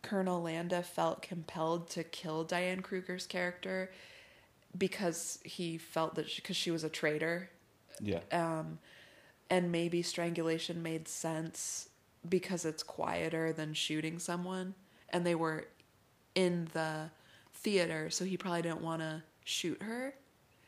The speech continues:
Speaker 1: So I get
Speaker 2: Yeah.
Speaker 1: like, why he would have strangled her, 'cause it's, like, quieter. Um, but it's just, like, t-,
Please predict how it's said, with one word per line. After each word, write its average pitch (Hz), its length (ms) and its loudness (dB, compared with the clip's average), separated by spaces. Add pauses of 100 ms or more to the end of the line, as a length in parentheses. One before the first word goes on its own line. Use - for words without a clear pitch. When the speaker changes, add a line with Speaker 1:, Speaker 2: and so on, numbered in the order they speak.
(280)
Speaker 1:
So - 180 0
I 185 100 8
get 170 480 0 (160)
Speaker 2:
Yeah. 87 240 2 (160)
Speaker 1:
like, 196 260 4
why 170 380 6
he 175 240 -2
would 165 200 -2
have 160 220 -4
strangled 175 500 2
her, 175 120 6
'cause 175 180 -4
it's, 165 180 -4
like, - 200 -4
quieter. 180 840 0 (720)
Um, 160 560 4 (180)
but 185 220 8
it's 175 200 4
just, - 220 -2
like, 165 360 0
t-, - 120 -14